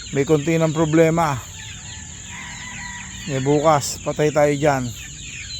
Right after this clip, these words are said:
Siguro, tingin ko, ayan, no? Mga maiksi, mayroon ng maiksi leeg.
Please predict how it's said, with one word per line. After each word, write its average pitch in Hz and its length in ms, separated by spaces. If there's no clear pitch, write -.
Siguro, 160 480
tingin 151 240
ko, 147 320
ayan, 180 160
no? 170 160
Mga 147 320
maiksi, 151 320
mayroon 151 400
ng 151 80
maiksi 151 560
leeg. 139 480